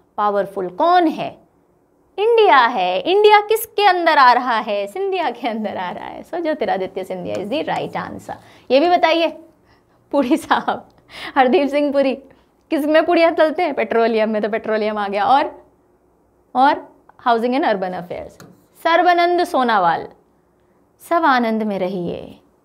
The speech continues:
आयुष्मान भवा, आयुष मंत्रालय, and मनसुख एल मंडाविया। मनसुख कब है मम्मी पापा का?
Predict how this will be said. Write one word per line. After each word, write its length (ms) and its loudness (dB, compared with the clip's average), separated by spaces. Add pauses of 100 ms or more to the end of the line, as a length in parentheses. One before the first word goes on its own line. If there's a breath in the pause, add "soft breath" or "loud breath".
(640)
आयुष्मान 720 2
भवा, 380 -8
आयुष 400 0
मंत्रालय, 640 -8
and 160 -2
मनसुख 540 -2 (760)
एल 280 2 (100)
मंडाविया। 640 -2 (380 soft breath)
मनसुख 560 0 (100)
कब 140 4
है 200 0
मम्मी 300 -4
पापा 340 -10
का? 180 -20